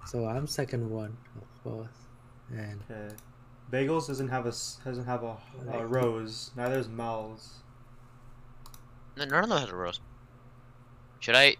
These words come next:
Speaker 3: wait, should I, like, distinguish myself? Hold on.
Speaker 2: I don't know. <laughs>
Speaker 3: Uh, no.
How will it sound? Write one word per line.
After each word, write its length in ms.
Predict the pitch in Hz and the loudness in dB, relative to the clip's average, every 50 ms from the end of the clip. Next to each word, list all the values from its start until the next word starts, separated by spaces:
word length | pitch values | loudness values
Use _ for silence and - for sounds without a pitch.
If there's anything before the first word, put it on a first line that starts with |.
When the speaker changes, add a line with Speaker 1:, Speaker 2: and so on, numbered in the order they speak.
| - - - - | 0 -12 -4 0
Speaker 3:
wait, 180 | 113 110 - | 0 0 0
should 160 | - - 110 | 0 4 6
I, 140 | 117 123 131 | 6 6 8
like, 220 | 131 123 117 101 - - - - - - - - - - - - - - | 8 6 6 6 2 -4 -20 -20 -20 -20 -20 -20 -20 -20 -20 -18 -14 -12
distinguish 580 | - 107 - - - 107 107 107 107 117 117 - | -8 -8 -8 -6 -4 -6 -6 -4 -4 -4 -4 -4
myself? 380 | 120 117 120 - 135 127 127 - - | -4 -4 -6 -6 -6 -8 -8 -10 -14
Hold 160 | - - 92 90 - - - - - - - 123 | -16 -16 -16 -16 -18 -20 -20 -20 -20 -16 -14 -12
on. 80 | 117 | -10
Speaker 2:
I 40 | 113 | -10
don't 120 | 113 117 | -10 -8
know. 280 | 120 113 113 123 131 - - | -8 -4 -2 -2 -2 -2 -4
<laughs> 40 | - - - - - | -12 -18 -18 -10 -6
Speaker 3:
Uh, 400 | 92 95 95 95 95 95 92 95 98 - - - - - - - - - - - - - - - - - - - - - - - - - - - - - - - - - - - - - - - - - - - - - - - - - - - - - | -2 0 2 2 4 4 2 2 0 -4 -10 -16 -18 -18 -20 -20 -20 -20 -20 -20 -20 -20 -20 -20 -20 -20 -20 -20 -20 -20 -20 -20 -20 -20 -20 -20 -20 -20 -20 -20 -18 -18 -16 -16 -16 -16 -18 -18 -20 -20 -14 -12 -12 -12 -12 -14 -20 -20 -20 -18 -14 -8
no. 320 | - - - 64 78 98 | -6 -4 -2 -2 -4 -6